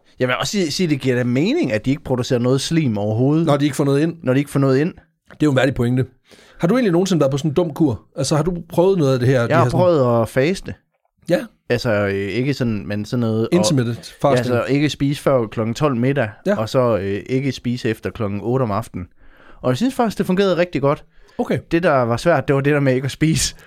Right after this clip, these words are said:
Speaker 1: <laughs>
Speaker 2: Det er en udfordring.
Speaker 1: Fordi jeg synes faktisk, det, det gav, altså, det hjalp med sådan både at sådan styre, hvor meget man spiste, og,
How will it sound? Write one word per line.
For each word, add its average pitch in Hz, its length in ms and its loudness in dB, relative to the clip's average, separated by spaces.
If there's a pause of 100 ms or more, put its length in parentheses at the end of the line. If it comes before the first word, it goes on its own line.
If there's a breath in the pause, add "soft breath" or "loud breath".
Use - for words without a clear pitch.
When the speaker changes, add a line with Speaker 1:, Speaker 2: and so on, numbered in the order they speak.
(360 loud breath)
Speaker 1:
<laughs> - 1400 -10
Speaker 2:
Det 139 120 2
er 147 80 4
en 151 60 2
udfordring. 139 300 4
Speaker 1:
Fordi 160 200 4
jeg 156 80 2
synes 202 260 -2
faktisk, 156 360 0
det, 123 320 0
det 120 120 0
gav, 113 380 2
altså, 104 160 -4
det 120 140 -4
hjalp 131 260 0
med 117 160 -2
sådan 110 300 -2
både 120 300 2
at 104 60 -4
sådan 104 180 -6
styre, 127 280 -2
hvor 113 120 -2
meget 104 280 -2
man 147 120 -2
spiste, 123 560 -6
og, 98 220 -4